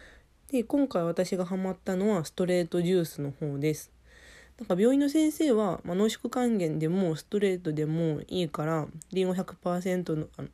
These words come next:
リンゴ百パーセントのものを飲んでって言われて、で、濃縮還元のジュースの方が安価なので、まあ、シンプルにそれを買おうと思ってたんですけど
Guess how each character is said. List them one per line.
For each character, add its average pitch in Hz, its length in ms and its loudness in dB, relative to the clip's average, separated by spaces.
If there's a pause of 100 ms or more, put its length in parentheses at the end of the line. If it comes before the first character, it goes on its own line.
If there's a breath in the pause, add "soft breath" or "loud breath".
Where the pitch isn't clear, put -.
リ 175 120 -2
ン 170 100 -2
ゴ 170 80 -2
百 170 240 -8
パ 175 140 -4
ー 170 80 -4
セ 170 80 -4
ン 165 100 -4
ト 165 100 -4
の 156 140 0
も 156 160 0
の 151 140 -2
を - 20 -2
飲 160 140 2
ん 151 160 -2
で 165 80 2
っ 170 60 2
て - 220 -12 (560 soft breath)
言 180 80 0
わ 151 120 2
れ 151 100 -6
て、 247 360 0 (1500 loud breath)
で、 214 140 0
濃 247 220 2
縮 262 280 -4
還 262 180 4
元 180 160 2
の 160 100 0
ジ 180 100 2
ュ - 20 4
ー 180 60 2
ス 170 80 -4
の 165 120 0
方 170 220 0
が 165 260 -2
安 208 160 2
価 220 140 2
な 214 160 6
の 160 180 0
で、 151 160 -4 (720 loud breath)
ま 202 60 -8
あ、 - 20 -6
シ 233 140 0
ン 208 80 -2
プ 190 80 0
ル 170 80 4
に 160 100 0
そ 185 140 0
れ 185 40 4
を 180 60 2
買 196 180 0
お 202 60 4
う 196 60 -2
と 196 80 2
思 208 140 4
っ - 20 0
て 175 100 0
た 151 140 -4
ん 156 80 -4
で 160 80 -6
す - 120 -12
け 170 160 -4
ど 180 220 2